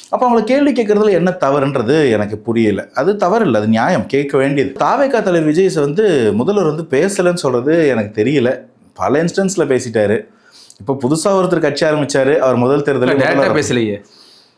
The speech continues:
Speaker 1: உங்க டைரக்டானா நீங்க எப்படின்னு எதிர்பார்க்கறீங்க எனக்கு தெரியல. அப்படின்னா முதல்வர் தான் விஜய் சார் வந்து எதுவும் பேசல.
Speaker 2: இல்ல, இப்ப விஜய் சார்
Speaker 1: அங்கிள்
Speaker 2: வந்து
Speaker 1: என்ன
Speaker 2: டைரக்டா
Speaker 1: சொன்னாரு?
Speaker 2: அடிக்கிறாருல்ல, சி எம் சார், ஸ்டாலின் சார், அங்கிள்லாம் பேசுறாரு. ஆனா அந்த அளவுக்கு அவர் பேசலையே, ஒருவேளை தவிர்க்கிறாரு அப்படி.
Speaker 1: பயப்படுறாரு என்னமோ.
Speaker 2: ஓ, தாவேக்கா தான் சொல்லுது, எங்களை பார்த்து பதறாரு,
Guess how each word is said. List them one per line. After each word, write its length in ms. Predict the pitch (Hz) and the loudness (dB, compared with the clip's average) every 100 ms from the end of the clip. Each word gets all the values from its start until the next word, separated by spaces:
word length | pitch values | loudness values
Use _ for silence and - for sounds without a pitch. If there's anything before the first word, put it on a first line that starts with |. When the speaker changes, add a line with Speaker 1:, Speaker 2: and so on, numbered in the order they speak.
| - | -6
Speaker 1:
உங்க 220 | 131 139 | -2 2
டைரக்டானா 540 | 175 240 247 233 226 240 | 2 0 -2 -2 0 2
நீங்க 300 | 202 151 151 | 2 2 0
எப்படின்னு 400 | 214 240 208 165 | 0 2 2 2
எதிர்பார்க்கறீங்க 360 | 160 156 139 | 0 -2 -2
எனக்கு 280 | 151 131 107 | -2 -2 0
தெரியல. 400 | 110 95 95 127 - | 0 0 0 0 -4
அப்படின்னா 280 | 131 185 202 | -2 0 2
முதல்வர் 460 | 190 180 208 202 196 | 2 2 2 2 2
தான் 120 | 214 | 0
விஜய் 200 | 165 190 | 0 0
சார் 140 | 180 | 2
வந்து 160 | 156 147 | 2 2
எதுவும் 180 | 131 131 | 0 0
பேசல. 180 | 113 110 | -2 0
Speaker 2:
இல்ல, 140 | 113 | 0
இப்ப 180 | - 131 | 0 0
விஜய் 280 | 135 185 233 | 2 2 2
சார் 200 | 240 226 | 0 2
Speaker 1:
அங்கிள் 100 | 226 | 2
Speaker 2:
வந்து 180 | 208 | 2
Speaker 1:
என்ன 40 | 208 | 0
Speaker 2:
டைரக்டா 240 | 254 262 | 0 0
Speaker 1:
சொன்னாரு? 40 | 214 | 0
Speaker 2:
அடிக்கிறாருல்ல, 460 | 208 190 165 139 | 0 0 2 0
சி 200 | 120 196 | 0 0
எம் 140 | 214 208 | 0 2
சார், 260 | 202 208 | 2 0
ஸ்டாலின் 320 | - 190 214 | 0 0 0
சார், 240 | 196 202 196 | 0 0 0
அங்கிள்லாம் 480 | 185 180 202 202 175 | 0 0 0 0 0
பேசுறாரு. 380 | 165 147 143 | 0 2 2
ஆனா 200 | - 220 | 0 0
அந்த 180 | 220 247 | 0 0
அளவுக்கு 240 | 294 311 294 | 2 2 2
அவர் 180 | 208 | 0
பேசலையே, 400 | 190 208 185 143 | 0 -2 0 0
ஒருவேளை 220 | 151 175 208 | 2 2 0
தவிர்க்கிறாரு 520 | 180 233 202 165 165 | 0 0 0 0 0
அப்படி. 260 | 143 135 - | -2 -4 -2
Speaker 1:
பயப்படுறாரு 420 | 127 127 135 113 110 | -2 -2 -2 -2 -4
என்னமோ. 380 | 104 87 85 - _ _ _ | -6 -10 -16 -20 _ _ _
Speaker 2:
ஓ, 160 | 147 143 | -2 0
தாவேக்கா 600 | 120 107 - 160 185 165 | -2 -4 -4 -2 0 0
தான் 120 | 170 | 0
சொல்லுது, 460 | 156 151 139 139 - | 0 0 0 -2 -4
எங்களை 200 | 135 131 | -4 -2
பார்த்து 360 | 139 139 156 | -2 0 0
பதறாரு, 680 | 131 135 160 160 135 135 127 | 0 0 2 0 2 0 0